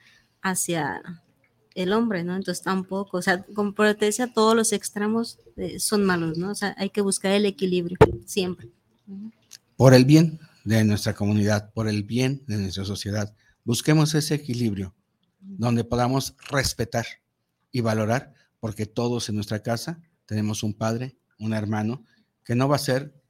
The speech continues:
Speaker 2: ni golpeador ni violador.
Speaker 1: Así es.
Speaker 2: ¿Sí? Y lo mismo tenemos mujeres en nuestra casa, que son personas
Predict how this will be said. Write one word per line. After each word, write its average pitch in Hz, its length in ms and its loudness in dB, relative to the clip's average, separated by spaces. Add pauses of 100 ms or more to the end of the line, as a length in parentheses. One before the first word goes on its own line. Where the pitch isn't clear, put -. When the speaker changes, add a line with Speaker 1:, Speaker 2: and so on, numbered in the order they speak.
(320)
Speaker 2:
ni 110 140 -2
golpeador 110 400 0
ni 135 120 0
violador. 110 440 -4 (240)
Speaker 1:
Así 180 420 -16
es. - 180 -20 (240)
Speaker 2:
¿Sí? 95 380 -10
Y 123 120 -2
lo 123 100 4
mismo 139 300 2
tenemos 120 580 -2 (400)
mujeres 120 580 -2 (360)
en 92 100 -2
nuestra 98 240 -4
casa, 117 420 -6 (440)
que 120 180 -2
son 135 420 0
personas 127 600 -6